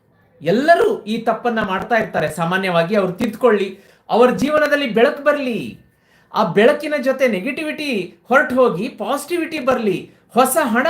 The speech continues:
ಅವ್ರ ಮನೆಗೆ ಬರ್ಲಿ, ಅವರಿಗೆ ಒಳ್ಳೇದಾಗ್ಲಿ ಅನ್ನೋದೇ ನಮ್ಮ ಉದ್ದೇಶ. ನಿಮ್ಮ ಆರೋಗ್ಯದ ಕಾಳಜಿಯನ್ನ ಹಿತದೃಷ್ಟಿಯಲ್ಲಿ ಇಟ್ಕೊಂಡು ವೀಕ್ಷಕರೇ, ಜೀತ್ ಮೀಡಿಯಾ ಸ್ಮಿತಾಸ್ ಕಿಚನ್ ಎನ್ನುವ ಚಾನಲ್ ಆರಂಭ ಮಾಡಿದ್ದಾರೆ. ಅದೆಲ್ಲಿ ಸಿಗುತ್ತೆ ಗುರುಗಳೇ ಅಂತೀರಾ?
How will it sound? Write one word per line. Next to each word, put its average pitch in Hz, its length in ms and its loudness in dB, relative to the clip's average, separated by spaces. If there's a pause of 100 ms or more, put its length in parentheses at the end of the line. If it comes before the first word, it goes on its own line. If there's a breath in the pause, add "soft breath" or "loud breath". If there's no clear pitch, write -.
ಅವ್ರ 254 180 4
ಮನೆಗೆ 240 340 -2
ಬರ್ಲಿ, 180 400 -4 (720)
ಅವರಿಗೆ 269 340 2
ಒಳ್ಳೇದಾಗ್ಲಿ 262 600 2
ಅನ್ನೋದೇ 240 280 0
ನಮ್ಮ 196 200 -2
ಉದ್ದೇಶ. 156 400 -6 (1400 soft breath)
ನಿಮ್ಮ 269 180 4
ಆರೋಗ್ಯದ 269 440 4
ಕಾಳಜಿಯನ್ನ 247 600 2
ಹಿತದೃಷ್ಟಿಯಲ್ಲಿ 233 680 0
ಇಟ್ಕೊಂಡು 208 420 -4
ವೀಕ್ಷಕರೇ, 208 600 -4 (340)
ಜೀತ್ 240 280 -2
ಮೀಡಿಯಾ 247 480 2
ಸ್ಮಿತಾಸ್ 226 500 -2
ಕಿಚನ್ 233 280 -2
ಎನ್ನುವ 220 200 0
ಚಾನಲ್ 208 380 0
ಆರಂಭ 196 260 0
ಮಾಡಿದ್ದಾರೆ. 180 680 -4
ಅದೆಲ್ಲಿ 320 300 -4
ಸಿಗುತ್ತೆ 254 300 0
ಗುರುಗಳೇ 190 320 0
ಅಂತೀರಾ? 175 500 -4